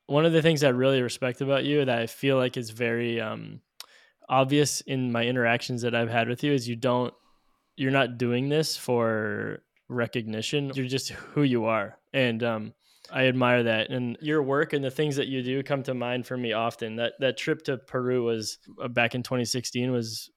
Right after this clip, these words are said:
was something that has really impacted me on a pretty deep level, uh, and I th-, yeah, I think about it a lot. So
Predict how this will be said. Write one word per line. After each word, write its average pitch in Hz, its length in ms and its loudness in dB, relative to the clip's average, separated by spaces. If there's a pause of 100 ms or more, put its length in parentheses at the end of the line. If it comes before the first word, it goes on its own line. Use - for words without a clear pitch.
was 113 320 -4
something 143 560 -2
that 123 100 0
has 110 140 -4
really 117 360 -2 (160)
impacted 131 600 0
me 120 420 -2 (280)
on 120 220 -2
a 107 260 -4 (260)
pretty 123 200 -2
deep 120 280 -4
level, 113 540 -4
uh, 107 280 -4
and 110 260 -6 (800)
I 123 60 -6
th-, - 100 -8
yeah, 123 140 0
I 110 40 -2
think 139 200 0
about 123 220 4
it 107 120 -4
a 107 60 -6
lot. 107 320 -4 (640)
So 120 380 2